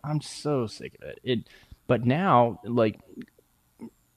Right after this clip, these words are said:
I would say, like, five to ten years ago, Craigslist was, like, the place to find cars like that, like, project cars and stuff.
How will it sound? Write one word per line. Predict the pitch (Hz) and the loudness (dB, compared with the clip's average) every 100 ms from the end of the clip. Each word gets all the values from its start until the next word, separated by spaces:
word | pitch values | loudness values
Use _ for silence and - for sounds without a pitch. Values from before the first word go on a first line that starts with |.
| - | 2
I | 170 | 4
would | 226 - | 6 4
say, | 175 | -2
like, | 180 120 | 0 0
five | - - 120 127 | -2 -2 0 -2
to | 113 | -4
ten | - 123 | 0 2
years | 110 110 | 2 2
ago, | 113 113 | 0 0
Craigslist | 101 - 107 107 107 - | 0 0 0 0 -2 -2
was, | 104 98 | -6 -4
like, | 92 - | -4 -4
the | 101 98 | -6 -6
place | 92 92 - | -6 -6 -6
to | |
find | 98 104 95 90 | -6 -2 0 -2
cars | - - 90 92 - | -6 -4 -2 -2 -4
like | 104 - | -4 -2
that, | 101 120 | -4 -4
like, | - - | -8 -8
project | - 82 80 - | -6 -6 -8 -2
cars | 113 120 | 0 0
and | 123 127 | -2 -4
stuff. | 151 147 | -4 -6